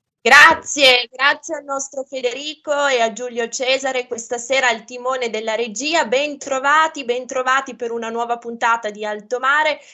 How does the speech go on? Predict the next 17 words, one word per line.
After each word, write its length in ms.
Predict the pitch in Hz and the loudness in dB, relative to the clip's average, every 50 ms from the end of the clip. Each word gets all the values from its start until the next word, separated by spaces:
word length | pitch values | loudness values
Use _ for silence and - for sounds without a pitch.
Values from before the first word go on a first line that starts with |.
| - _ - | -20 _ -4
Al 260 | - 269 330 339 311 | -2 0 0 0 -2
solito, 600 | - - - 330 302 294 269 233 220 214 220 214 214 | -6 -6 -4 -2 -2 -2 -2 -4 -8 -12 -14 -14 -14
come 220 | 233 226 226 220 | -12 -12 -12 -12
di 120 | 208 220 | -14 -16
consueto, 640 | 220 233 226 233 - - 262 247 220 214 214 214 185 | -14 -12 -12 -10 -10 -6 -6 -6 -6 -4 -6 -8 -8
vi 260 | 185 190 247 285 320 | -6 -6 -4 -2 -2
ricordo 600 | 330 320 311 311 - 294 277 262 233 220 202 190 190 | -2 -2 -4 -4 0 2 4 4 2 2 -2 -6 -8
flash 640 | 190 - 233 226 220 214 208 208 - - - 214 | -10 -10 -8 -6 -4 -4 -4 -4 -6 -8 -8 -8
le 100 | 208 196 | -8 -8
informazioni 760 | 190 196 196 214 208 202 202 196 202 196 - 233 226 214 214 214 | -8 -10 -8 -10 -10 -10 -8 -12 -12 -10 -6 -6 -6 -6 -4 -2
tecniche. 560 | 254 277 311 302 311 311 311 302 302 294 294 | 0 0 0 0 -2 -8 -8 -4 -2 -2 0
Potete 360 | 294 233 208 214 196 202 214 | 0 -2 -4 -4 -4 -4 -4
seguirci 640 | 208 - 233 208 202 214 202 196 185 190 - - 208 | -4 -2 -4 -4 -4 -4 -2 -2 -2 -2 -6 -10 -10
sulla 300 | 196 - 208 190 175 185 | -8 -8 -6 -6 -4 -2
web 300 | 190 185 180 180 - _ | 0 0 -2 -2 -4 _
T 120 | - 196 | -16 -12
V 320 | 190 226 262 294 311 311 | -8 -4 -2 -2 -2 -4